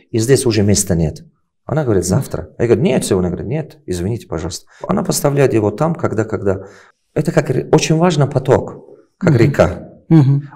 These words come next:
Speaker 1: А вот так, что какое-то время густо, какое-то время просто вдыхаться.
Speaker 2: Нет
Speaker 1: Вот это,
Speaker 2: такого.
Speaker 1: нет, это не должно быть так. А, если в целом это все брать, я его компони-, комбинировал так, что сутка двадцать четыре часа, итоги, что получается?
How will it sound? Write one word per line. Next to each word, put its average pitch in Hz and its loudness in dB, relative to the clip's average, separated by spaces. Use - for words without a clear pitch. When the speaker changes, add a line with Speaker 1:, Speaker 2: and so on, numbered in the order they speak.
Speaker 1:
А - 2
вот 143 4
так, 139 2
что - -2
какое-то 123 2
время 110 2
густо, 165 4
какое-то 123 4
время 101 2
просто 98 -2
вдыхаться. 98 2
Speaker 2:
Нет 175 2
Speaker 1:
Вот - 2
это, 156 2
Speaker 2:
такого. 139 -10
Speaker 1:
нет, 107 -2
это 131 0
не 165 0
должно 156 0
быть 80 -6
так. - -12
А, 101 -2
если 175 4
в - -2
целом 143 6
это 107 0
все - 2
брать, 151 0
я 131 8
его 120 6
компони-, 120 -2
комбинировал 117 2
так, - -2
что - 0
сутка - -2
двадцать 95 0
четыре - -2
часа, - -2
итоги, 117 2
что - 0
получается? 87 -2